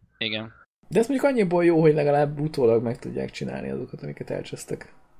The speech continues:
Speaker 1: Nem, én is úgy vagyok vele, hogy internet elérésem van, tehát hogyha mondjuk most az elején akadozik valami, és ezt később kijavítják, az tök jó, de hogyha,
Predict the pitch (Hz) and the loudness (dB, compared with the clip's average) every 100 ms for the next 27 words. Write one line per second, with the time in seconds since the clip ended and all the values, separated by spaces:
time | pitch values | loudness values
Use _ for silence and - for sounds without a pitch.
0 | - _ _ _ _ _ _ _ _ _ | -20 _ _ _ _ _ _ _ _ _
1 | _ _ - 170 156 151 131 127 120 123 | _ _ -12 -8 -4 -4 -2 -2 -2 0
2 | 117 117 139 127 117 113 123 110 107 - | 0 0 -4 -2 -2 -2 -2 -2 0 -2
3 | 101 107 113 107 107 107 - 104 101 107 | -4 -8 -8 -6 -12 -10 -14 -14 -16 -16
4 | - - 104 104 98 104 104 - - 110 | -16 -14 -10 -8 -8 -10 -10 -10 -8 -6
5 | 101 98 - - 107 104 - - 104 95 | -4 -2 -4 -6 -8 -8 -8 -12 -14 -12
6 | - 101 110 - 95 - 92 87 110 110 | -12 -10 -10 -12 -12 -16 -18 -12 -12 -12
7 | - 104 | -10 -10